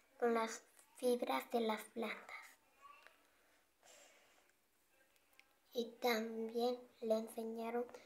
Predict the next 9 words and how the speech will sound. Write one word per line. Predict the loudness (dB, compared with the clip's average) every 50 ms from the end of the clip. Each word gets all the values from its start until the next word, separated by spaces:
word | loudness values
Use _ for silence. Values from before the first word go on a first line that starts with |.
| -20 -20 -20 -20 -16 0
a | 0 0 0
prender | 4 4 4 4 4 4 4 4 2 4 2
la | 4 4 4 4 2 2
fogata | 0 0 4 6 6 6 6 6 4 2 2 2
con | 2 2 4 4 4 2 2 2
ramas | 4 8 10 10 10 10 8 6 4 2 2 4 6
de | 6 8
los | 8 6 2 2 6 8
árboles. | 10 10 8 6 0 -2 -4 -4 -6